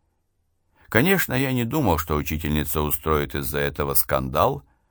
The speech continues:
но решил не испытывать судьбу. Мы и так на несколько минут опоздали на собрание Клейни, и я чувствовал себя ужасно. Поздоровавшись с двумя женщинами из школьной администрации,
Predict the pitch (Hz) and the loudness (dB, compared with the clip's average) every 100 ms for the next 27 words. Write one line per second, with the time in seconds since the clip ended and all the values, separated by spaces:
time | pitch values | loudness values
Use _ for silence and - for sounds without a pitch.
0 | _ _ - 98 113 117 - 156 131 120 | _ _ -4 2 4 4 2 2 4 4
1 | 127 - - 123 117 104 98 - 92 73 | 4 4 4 -2 0 0 0 0 -2 -2
2 | 58 50 - _ _ _ _ _ - 85 | -6 -10 -12 _ _ _ _ _ -4 2
3 | 82 78 95 101 87 82 78 78 78 80 | 4 4 4 4 4 4 4 2 -2 -2
4 | 78 78 78 76 71 73 65 73 73 73 | 0 2 0 0 -2 -2 0 -2 0 -2
5 | 71 76 69 73 69 71 69 - 78 82 | -2 -2 0 0 0 -2 -4 -6 -2 -2
6 | 71 65 60 - _ _ _ _ - 78 | -2 -4 -8 -10 _ _ _ _ 0 4
7 | 117 - 110 - 104 92 87 80 67 73 | 4 2 -6 -4 -2 0 0 -2 -2 0
8 | 76 76 60 50 - - - _ _ _ | 0 0 -2 -2 -4 -4 -16 _ _ _
9 | _ _ _ - 78 82 87 90 85 78 | _ _ _ -4 0 4 4 6 4 2
10 | 80 73 - - 82 80 78 73 67 73 | 0 -4 -4 -6 -6 0 2 2 0 -2
11 | 69 - 69 69 71 69 - - 69 67 | -4 -6 -6 -4 -4 -6 -6 -4 -4 -2
12 | 55 55 57 58 - 90 98 - 110 113 | -4 -6 -6 -2 0 0 0 0 -2 -4